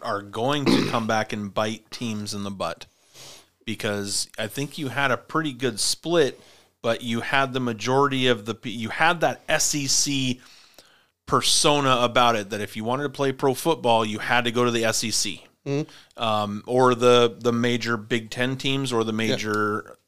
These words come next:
Speaker 1: Pac-twelve teams, whatever. But S E C. It didn't matter what school you played for in the S E C, you were gonna get looked at, and if you're good enough, you're gonna get drafted.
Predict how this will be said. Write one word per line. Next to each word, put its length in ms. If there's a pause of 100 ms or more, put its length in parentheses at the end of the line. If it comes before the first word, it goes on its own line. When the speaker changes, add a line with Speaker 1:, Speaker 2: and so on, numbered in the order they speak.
(140)
Speaker 1:
Pac-twelve 540
teams, 480
whatever. 360 (540)
But 560 (680)
S 220
E 80
C. 340 (160)
It 100
didn't 180
matter 180
what 180
school 240
you 120
played 240
for 120
in 60
the 80
S 180
E 60
C, 180
you 220
were 100
gonna 200
get 120
looked 200
at, 280
and 140
if 80
you're 140
good 160
enough, 240
you're 80
gonna 160
get 100
drafted. 440